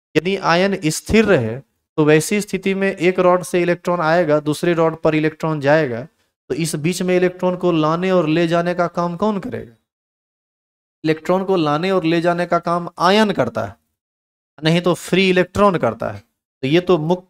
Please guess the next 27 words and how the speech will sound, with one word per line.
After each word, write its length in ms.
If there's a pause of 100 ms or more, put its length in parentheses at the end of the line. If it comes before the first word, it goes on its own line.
ये 140
तो 140
धातु 380
है 180
नहीं 200
कि 60
इसके 200
पास 240
फ्री 180
इलेक्ट्रॉन 340
होगा। 300 (520)
यदि 240
इसके 240
पास 260 (160)
आयन 340
होता 500 (520)
तो 80
निश्चित 400
रूप 140
से 200
एक 180
तरफ 180
से 120
इलेक्ट्रॉन 300
आता, 220
दूसरी 320
तरफ 300